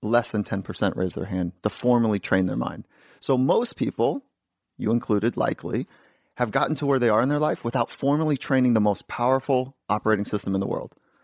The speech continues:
So if you think about the mind and the brain, let's try to separate them. They're not easily separated, but let's try to separate mind, body, and, and brain for just a moment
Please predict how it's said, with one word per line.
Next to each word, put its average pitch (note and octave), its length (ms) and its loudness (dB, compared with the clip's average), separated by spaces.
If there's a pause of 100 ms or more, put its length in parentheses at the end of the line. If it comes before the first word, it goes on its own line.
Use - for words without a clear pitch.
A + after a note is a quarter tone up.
(140)
So A#2+ 100 2
if A#2 60 4
you B2 40 2
think E3 120 2
about D#3 120 2
the B2 80 2
mind A2+ 240 4
and A2 80 2
the F#2+ 60 0
brain, G#2+ 340 2 (760)
let's C#3 260 -2
try C3 300 0
to A2+ 80 4
separate G2 360 0
them. F#2 100 -4
They're G#2+ 120 4
not A2+ 200 2 (100)
easily F#2 260 -4
separated, - 480 -6
but G#2+ 80 2
let's A#2+ 220 2
try A#2+ 260 -2
to A2 80 -4
separate - 400 -2
mind, G2+ 240 2
body, F#2+ 260 0
and, F2+ 120 -4 (140)
and F#2+ 140 -2
brain F#2 340 0
for F#2 140 -6
just F2+ 240 -2
a F#2 40 0
moment - 300 -2